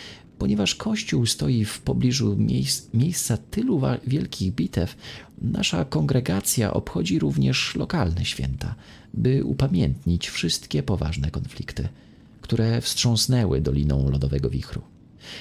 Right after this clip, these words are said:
Najważniejszymi z codziennych obrzędów są uczta herosów w wysokim słońcu oraz śpiewanie pieśni poległych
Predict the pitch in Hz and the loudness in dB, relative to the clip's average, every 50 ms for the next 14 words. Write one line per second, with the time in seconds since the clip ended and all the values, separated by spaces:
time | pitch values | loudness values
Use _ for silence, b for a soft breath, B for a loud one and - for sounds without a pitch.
0 | B B - 151 135 104 98 95 98 95 92 92 95 - - 73 - 104 98 95 | B B 2 4 4 6 4 4 4 4 4 4 4 2 2 4 4 4 2 2
1 | - - 90 90 101 107 123 123 113 - - - 78 - 110 110 123 69 67 - | 2 0 2 2 4 2 2 2 2 0 0 0 0 0 0 0 2 2 2 0
2 | - - - - - - 95 95 95 90 87 - - - - 147 139 - - 120 | 0 0 0 0 0 2 2 2 2 2 0 0 -2 -2 -2 -2 -2 -2 -2 -2
3 | 110 - - 92 95 98 95 95 - - 160 170 - - - - - - - - | -2 0 0 2 2 2 2 0 -2 -2 -4 -6 -6 -10 -16 -20 -16 -6 -4 -2
4 | 87 85 85 98 101 - - 90 - 87 78 - - - 156 135 135 - 98 98 | 0 0 0 0 0 0 -2 -2 0 0 0 0 0 0 0 2 2 2 0 0
5 | B B B B B B B - - 107 104 - - - - - - - - - | B B B B B B B -4 -2 -2 0 2 2 2 2 2 0 -2 -4 -2
6 | - 120 101 82 - 80 82 87 95 101 110 110 - - 76 85 - - - - | 0 2 2 2 2 2 2 4 4 2 2 0 0 -2 -2 -2 0 0 -2 -2
7 | 143 - 143 151 156 139 - - - - - - - | -2 0 0 0 2 0 0 0 -2 -4 -4 -8 -14